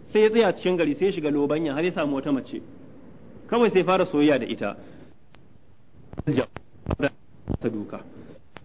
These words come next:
Ibn wannan ainihin wadan fara kawo masa ainihin duka, saboda an same shi a cikin kasar Kufa ne. Da ya kawo masa duka wannan wadan, ainihin wadan nan, sai ya samu ciwon da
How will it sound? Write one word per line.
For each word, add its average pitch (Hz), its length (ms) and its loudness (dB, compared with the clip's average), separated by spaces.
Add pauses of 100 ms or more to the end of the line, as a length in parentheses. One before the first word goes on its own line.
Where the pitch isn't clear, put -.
(160)
Ibn 269 240 4 (1500)
wannan 160 360 6 (400)
ainihin 196 480 6
wadan 156 420 2 (420)
fara 214 260 4
kawo 170 260 0
masa 180 200 -2
ainihin 156 420 2
duka, 156 320 -2 (300)
saboda 214 320 4
an 233 160 4
same 196 260 2
shi 190 60 0
a 156 80 0
cikin 165 220 0
kasar 165 240 0
Kufa 170 340 2
ne. 113 120 0 (1500)
Da 175 100 2
ya 247 120 6
kawo 262 260 0
masa 269 180 2
duka 233 280 0
wannan 185 360 0
wadan, 170 580 -2 (240)
ainihin 180 340 0
wadan 160 340 0
nan, 139 120 -4 (300)
sai 226 100 6
ya 269 80 8
samu 202 320 2 (1040)
ciwon 180 320 8
da 117 200 2